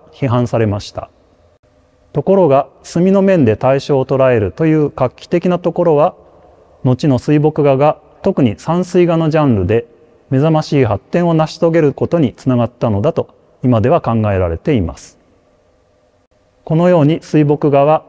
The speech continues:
まず山水画のジャンルで発展しました。では、水墨画はどのように日本に入ってきて、いつ頃から描かれるようになったのでしょうか。早い時期の作品は全く残っていませんが、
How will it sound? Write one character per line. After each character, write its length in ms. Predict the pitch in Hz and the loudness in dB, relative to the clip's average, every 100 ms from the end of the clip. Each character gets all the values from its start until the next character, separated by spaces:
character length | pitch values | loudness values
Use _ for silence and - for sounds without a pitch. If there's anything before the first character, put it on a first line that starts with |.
| - | -4
ま 160 | 156 | -2
ず 180 | 120 107 | 0 -4
山 260 | - 165 185 | -4 -2 -2
水 200 | 180 185 | 0 0
画 120 | 180 | 2
の 120 | 180 | 0
ジ 100 | 170 | 2
ャ 80 | 170 | 0
ン 40 | 151 | 0
ル 100 | 117 | 0
で 100 | 175 | 0
発 200 | 117 - | -2 -4
展 200 | 135 123 | -2 -2
し 140 | - | -2
ま 100 | 98 | -4
し 120 | - | -6
た。 140 | - - _ _ _ _ _ _ _ _ _ _ _ _ _ _ _ _ _ _ _ _ _ | -10 -14 _ _ _ _ _ _ _ _ _ _ _ _ _ _ _ _ _ _ _ _ _
で 120 | 160 185 | -2 0
は、 200 | 101 - _ _ _ _ - | 0 -4 _ _ _ _ -6
水 220 | 190 190 | 0 2
墨 240 | 180 185 | 2 2
画 120 | 170 | 2
は 200 | 165 190 - - | 2 2 -4 -4
ど 140 | 139 220 | 0 2
の 120 | 220 | 4
よ 140 | 156 | 2
う 40 | 113 | 0
に 180 | 104 - | -2 -2
日 80 | 143 | -2
本 180 | 139 151 | 2 2
に 60 | 131 | 2
入 160 | 143 | 0
っ 20 | |
て 240 | 123 - 127 | -2 -4 -6
き 80 | - | -2
て、 300 | 156 151 - _ _ | -2 -2 -6 _ _
い 120 | 123 | -6
つ 100 | - | -2
頃 240 | 180 202 196 | 0 2 2
か 120 | 202 | 2
ら 180 | 180 170 | 0 0
描 220 | 156 165 | 0 0
か 120 | 160 | 2
れ 120 | 165 135 | 2 2
る 100 | 123 | 2
よ 120 | 117 | 0
う 20 | |
に 80 | 165 | 0
な 100 | 135 | -2
っ 60 | |
た 160 | - 113 | -2 -2
の 100 | 120 | 0
で 80 | 151 | -2
し 100 | - | -2
ょ 100 | 92 | -4
う 40 | |
か。 180 | - 80 - _ _ _ _ _ _ _ _ _ _ _ _ | -6 -12 -14 _ _ _ _ _ _ _ _ _ _ _ _
早 240 | - 170 226 | -2 2 2
い 80 | 180 | 2
時 120 | 151 | 0
期 80 | 143 | 0
の 100 | 127 | 0
作 260 | 127 - | -4 -4
品 220 | - 147 | -2 0
は 180 | 147 156 - - | 2 0 -4 -2
全 140 | 135 - 196 | -2 0 -2
く 80 | 185 | 0
残 220 | 175 190 | 0 0
っ 40 | |
て 160 | 175 143 | -2 0
い 60 | 113 | 0
ま 100 | 117 | 0
せ 140 | 131 | -2
ん 120 | 113 | -2
が、 180 | 107 120 | -2 -4